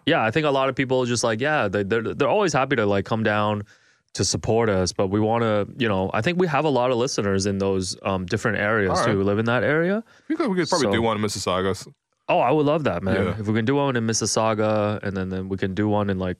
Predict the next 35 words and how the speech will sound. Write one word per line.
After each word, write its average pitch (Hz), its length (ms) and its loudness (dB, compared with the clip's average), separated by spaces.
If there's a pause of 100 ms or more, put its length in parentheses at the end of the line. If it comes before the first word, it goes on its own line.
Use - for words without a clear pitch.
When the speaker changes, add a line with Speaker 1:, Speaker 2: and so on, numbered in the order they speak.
(120)
Speaker 1:
you 107 120 -4
know, 92 140 -2
Markham 101 500 0
slash 92 400 0
Scarborough. 92 760 0 (520)
I 110 80 -2
think 156 160 2
we 156 80 2
should 123 180 -2
aim 104 180 0
for 95 140 -4
that. 80 260 -8 (840)
Um, 87 400 -2 (120)
that, 104 180 0
that 107 140 2
should 104 180 -2
be, 92 320 0 (120)
that 101 140 0
should 95 140 -6
be 95 80 2
our 90 100 0
next 90 260 -4
goal. - 280 -12
So 87 340 -4
Speaker 2:
Okay, 170 220 -2 (160)
all 117 80 -4
right. 110 80 2
Speaker 1:
yeah, 202 100 4
shouts, 165 300 0
shouts 175 240 2
to 185 40 2
the 143 120 2
Sundays 147 420 2
Coffee 127 440 0
guys, 123 760 0